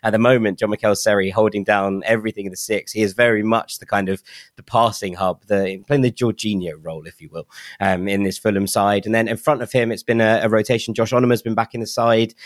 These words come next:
Harrison Reed's been in there. Nathaniel Chalobah's come in from Watford. Um, Fabio Carvalho has been remarkable. Um, he's basically played as the ten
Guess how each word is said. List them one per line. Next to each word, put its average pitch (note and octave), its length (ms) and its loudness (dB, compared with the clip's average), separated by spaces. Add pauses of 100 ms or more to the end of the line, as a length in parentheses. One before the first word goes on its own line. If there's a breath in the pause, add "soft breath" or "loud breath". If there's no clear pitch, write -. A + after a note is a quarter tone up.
(120 loud breath)
Harrison A#2 380 -2
Reed's A#2 360 0
been A2+ 160 -2
in A2+ 140 2
there. A2 160 2
Nathaniel A2+ 400 0
Chalobah's A#2 480 -2
come A2+ 220 -2
in A2 100 0
from G#2+ 220 -4
Watford. A#2 580 2 (300 loud breath)
Um, G#2 220 0
Fabio A#2+ 260 2
Carvalho A2 880 0
has G#2 160 -2
been F#2+ 320 0 (160)
remarkable. G2 1000 0
Um, F#2+ 260 -2
he's G#2 140 -6
basically A2+ 400 -2
played G#2 280 0
as G#2 200 2
the G#2 80 -8
ten B2+ 480 0